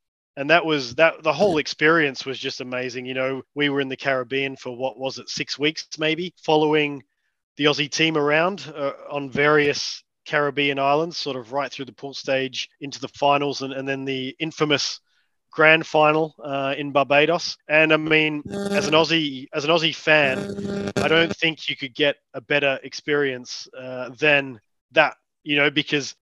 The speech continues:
Australia were just at the peak of their powers. You know, we were just so dominant. Maybe that's not everyone's cup of tea, that they wanna be nervous and they wanna sort of see their team struggle but win. But, <laughs> you know, for me,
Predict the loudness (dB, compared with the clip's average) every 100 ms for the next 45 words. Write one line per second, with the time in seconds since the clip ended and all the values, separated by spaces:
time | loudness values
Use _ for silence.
0 | -10 -8 2 4 6 4 2 -2 -6 -8
1 | -14 -10 -10 -8 -4 -2 -2 -4 -2 0
2 | 0 -2 -6 -10 -8 -6 -4 -4 -4 -8
3 | -4 -2 -2 -2 -4 -4 -4 -8 -16 _
4 | 4 4 6 4 2 -6 -4 -2 0 -2
5 | -2 -4 -8 -8 -2 0 0 -2 0 2
6 | 2 0 0 2 2 2 -4 -4 -4 -2
7 | 0 2 0 -2 _ _ _ -8 -6 0
8 | 2 2 0 0 0 -2 -8 _ _ -8
9 | -2 2 2 2 -2 0 -2 0 0 0
10 | -10 _ _ _ -4 -2 -2 0 2 4
11 | 2 0 _ _ _ -8 0 2 2 0